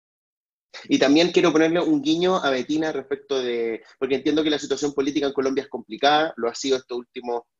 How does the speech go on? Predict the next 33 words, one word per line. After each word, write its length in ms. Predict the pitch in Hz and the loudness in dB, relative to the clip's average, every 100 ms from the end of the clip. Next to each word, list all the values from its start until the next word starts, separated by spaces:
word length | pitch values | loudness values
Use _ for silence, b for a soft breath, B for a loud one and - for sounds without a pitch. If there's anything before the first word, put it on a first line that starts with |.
| _ | _
treinta, 380 | 131 127 127 117 | -4 -2 -2 -2
cuarenta 380 | 117 120 - | -4 -4 0
años 200 | 139 143 | 2 2
en 80 | 123 | -2
general, 440 | - 117 117 123 131 | -6 -4 -2 -2 -2
¿no? 220 | 143 - B B - | -6 -8 B B -6
Más 100 | 117 | 0
allá 160 | 127 | 2
de 40 | 123 | 2
algunas 320 | 117 127 123 | 0 -2 -2
lagunas, 460 | 117 113 135 156 B B _ | -2 0 0 -2 B B _
pero 160 | 123 | 2
evidentemente 440 | 120 127 127 147 147 | 2 2 2 0 0
la 80 | 135 | -4
situación 380 | 123 120 135 | -2 -4 0
de 100 | 135 | 0
Brasil 300 | 131 120 135 | 2 0 -2
es 100 | 131 | -4
singular, 520 | - 113 101 139 135 107 | -4 -6 0 2 0 -2
¿no? 160 | 110 | -6
Es 60 | 120 | -6
una 260 | 113 117 | -4 -4
de 80 | 110 | -4
las 180 | 110 110 | -4 -6
singularidades 640 | 113 110 113 104 117 123 | -8 -6 -4 -2 -4 -6
que 80 | - | -10
tiene 180 | 120 110 | -10 -8
el 60 | |
mundo 300 | 110 147 127 | -2 0 0
hoy 100 | 110 | -2
en 120 | 110 107 | -6 -6
día. 180 | 101 104 | -8 -4
Entonces, 440 | 127 127 147 - | -4 0 0 0